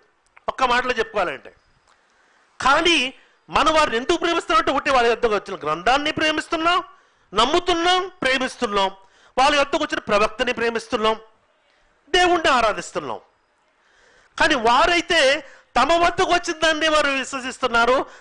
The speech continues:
తమ ప్రవక్తనే ప్రేమిస్తున్నారు, కానీ ఎదుటివారి ప్రవక్తన గ్రంథాన్ని వారు ప్రేమించడం లేదు. ఇది అసలు సమస్య కారణం. మిత్రులారా, అల్లాహ్ సుబ్హానహు వ తఆలా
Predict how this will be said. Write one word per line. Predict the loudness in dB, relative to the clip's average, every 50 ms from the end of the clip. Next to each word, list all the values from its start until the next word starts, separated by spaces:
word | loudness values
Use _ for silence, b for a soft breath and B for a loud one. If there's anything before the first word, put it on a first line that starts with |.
| B B -2
తమ | 0 2
ప్రవక్తనే | 2 0 0 2 0 0 0 0 -2 -2 -4 -2
ప్రేమిస్తున్నారు, | -2 -2 -2 -2 -4 -6 -6 -4 -2 0 0 0 0 -2
కానీ | -2 -2 -4 -2
ఎదుటివారి | -2 -4 -4 -4 -4 -2 0 0 0 0
ప్రవక్తన | -2 -2 -2 0 0 -2 -4 -6 -6 -6 -4
గ్రంథాన్ని | -4 -4 -4 -2 -2 -4 -4 -4 -6 -8 -10 -10 B B B B B
వారు | 2 2 2 2 0
ప్రేమించడం | -4 -4 -2 0 0 0 0 -2 -4 -4 -2 -2 -2 -2 -2
లేదు. | -2 -2 -4 -4 -6 -14 _ _ _ _ _ _ _ _ _ _ _ _ _ _ _ _ B B B B B B B -4
ఇది | 0 2 2
అసలు | 2 2 2 0 -4 -4
సమస్య | -2 -2 -2 -2 -2 -4 -4 -4 -6
కారణం. | -4 0 0 2 2 2 0 -2 -4 -10 -14 _ _ _ _ _ _ _ _ _ b b b b b b b b b b b b b b
మిత్రులారా, | -2 0 2 2 4 4 4 4 2 0 0 -2
అల్లాహ్ | -4 -2 0 0 -2
సుబ్హానహు | -2 -2 -2 -2 -2
వ | 0
తఆలా | 0 0 2 4 2 2 0 -2